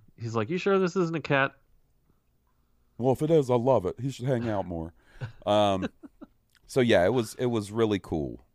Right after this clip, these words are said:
Speaker 2: Um, Resident Evil four, and, like, a beast of a game, and, and quite a get for a seven-month,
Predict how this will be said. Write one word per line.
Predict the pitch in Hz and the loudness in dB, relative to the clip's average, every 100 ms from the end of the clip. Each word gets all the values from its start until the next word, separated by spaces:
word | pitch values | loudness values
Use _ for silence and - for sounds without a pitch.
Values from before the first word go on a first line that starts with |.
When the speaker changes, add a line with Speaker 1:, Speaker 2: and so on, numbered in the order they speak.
| - | -6
Speaker 2:
Um, | 82 82 80 78 78 78 _ _ _ _ _ _ _ _ _ _ _ - - _ _ _ _ _ | -2 0 0 -2 -4 -10 _ _ _ _ _ _ _ _ _ _ _ -20 -20 _ _ _ _ _
Resident | 95 101 87 90 | 0 0 0 -4
Evil | 82 80 | -2 -4
four, | - 82 78 - | -4 -2 -2 0
and, | 107 98 | -2 0
like, | 92 82 - _ | 0 0 -4 _
a | 107 | -2
beast | 92 113 131 - | 0 -2 -2 -4
of | 98 | -6
a | 85 | -2
game, | 92 90 90 | -2 -2 -2
and, | 87 85 - | -4 -6 -6
and | 107 - | -8 0
quite | 160 339 107 | 2 2 0
a | |
get | 90 104 95 - | 0 2 2 0
for | - 90 85 78 | -8 -4 -2 -2
a | 73 - | -4 -12
seven-month, | - 104 85 82 82 80 78 - | -4 -2 -2 -6 -4 -4 -6 -12